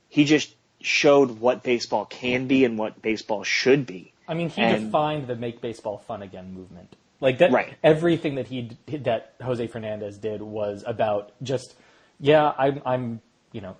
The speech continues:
Speaker 2: a Cuban defector who's now playing baseball and am just having the time of my life every single time that, not just when I'm pitching, but when I'm not pitching, just being at a ballpark,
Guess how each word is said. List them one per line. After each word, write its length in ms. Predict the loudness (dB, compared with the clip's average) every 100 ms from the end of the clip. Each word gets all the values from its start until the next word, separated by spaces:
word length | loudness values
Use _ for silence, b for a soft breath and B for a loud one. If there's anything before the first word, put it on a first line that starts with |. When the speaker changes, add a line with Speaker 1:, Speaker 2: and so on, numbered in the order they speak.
| -4
Speaker 2:
a 80 | -4
Cuban 320 | -2 -6 -6
defector 380 | -6 -8 -8 -8
who's 140 | -8
now 140 | -8
playing 240 | -8 -8 -8
baseball 460 | -10 -6 -4 -4
and 380 | -6 -10 -12 -10
am 360 | -8 -8 -12 -16 -10
just 400 | -8 -8 -10 -20 _ -8
having 480 | -2 0 -2 -6 -8
the 80 |
time 260 | -8 -6 -6
of 80 | -4
my 140 | -2
life 340 | 0 0 0 -4
every 260 | -4 -4
single 260 | -8 -6 -8
time 400 | -4 -4 -4 -2
that, 220 | -4 -4 B B -2
not 260 | 0 0
just 240 | 2 2 4
when 140 | 2
I'm 140 | 2 2
pitching, 340 | -2 -2 -8 -14 _
but 280 | 6 6 6 B B 0
when 160 | 4
I'm 140 | 4 4
not 220 | 2 0
pitching, 320 | -4 -2 -2
just 260 | -2 -2 -2
being 260 | 0 0
at 120 | 2 2
a 60 |
ballpark, 520 | 4 4 4 0 0